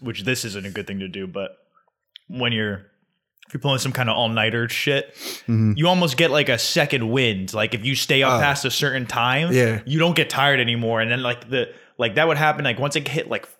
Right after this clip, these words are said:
Speaker 1: four or five A M,
Speaker 2: Yeah.
Speaker 1: I would be, like, more alert again. And
Speaker 2: Yeah.
Speaker 1: then by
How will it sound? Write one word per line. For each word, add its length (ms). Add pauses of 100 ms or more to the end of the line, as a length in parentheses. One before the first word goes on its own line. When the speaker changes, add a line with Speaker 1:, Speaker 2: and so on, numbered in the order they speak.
Speaker 1:
four 300
or 60
five 340
A 140
M, 360
Speaker 2:
Yeah. 280
Speaker 1:
I 140
would 180
be, 160
like, 200
more 220
alert 280
again. 240
And 80
Speaker 2:
Yeah. 60
Speaker 1:
then 80
by 300